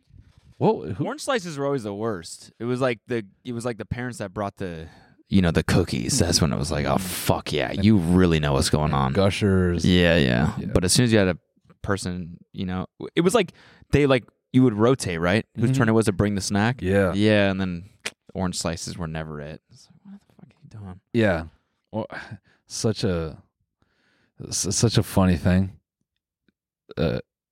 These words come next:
Speaker 1: telling your parents, like, "Yo, we need to get Gushers."
Speaker 2: Yeah.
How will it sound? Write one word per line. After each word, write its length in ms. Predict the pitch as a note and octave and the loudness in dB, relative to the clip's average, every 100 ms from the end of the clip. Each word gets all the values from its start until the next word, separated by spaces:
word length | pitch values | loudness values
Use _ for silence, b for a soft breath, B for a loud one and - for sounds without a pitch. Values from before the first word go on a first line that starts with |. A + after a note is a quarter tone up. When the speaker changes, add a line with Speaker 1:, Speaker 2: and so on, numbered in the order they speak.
| _ - - | _ -20 -12
Speaker 1:
telling 260 | - G2 F#2 | 0 4 4
your 120 | F2+ | 4
parents, 340 | - F#2+ F2+ - | 2 2 2 2
like, 160 | E2 | 2
"Yo, 320 | F2+ E2 D2+ - | 2 2 0 -4
we 140 | - F2 | 0 2
need 200 | E2 E2 | 2 0
to 100 | - | 0
get 200 | E2+ D2+ | 0 0
Gushers." 580 | E2 D2+ - C#2 - - | 0 -2 -2 -6 -6 -8
Speaker 2:
Yeah. 240 | - - | -2 0